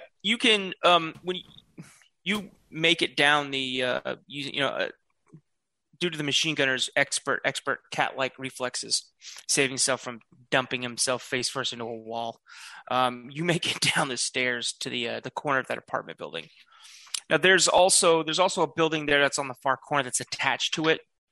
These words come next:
Um, luckily, that's kinda, like, blown out a little bit, and you're able to move through that and maintain cover so that none of the units that are kind of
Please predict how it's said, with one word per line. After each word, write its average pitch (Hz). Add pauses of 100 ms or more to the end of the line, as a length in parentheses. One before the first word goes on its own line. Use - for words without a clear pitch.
(120)
Um, 131 (440)
luckily, 156
that's 139
kinda, 135
like, 127 (580)
blown 139
out 131
a 135
little 139
bit, 147 (300)
and 135
you're 147
able 151
to 131
move 131
through 127
that 120 (680)
and 127
maintain 127
cover 120
so -
that 117
none 131
of 123
the 120
units 123
that 123
are 117
kind 117
of 117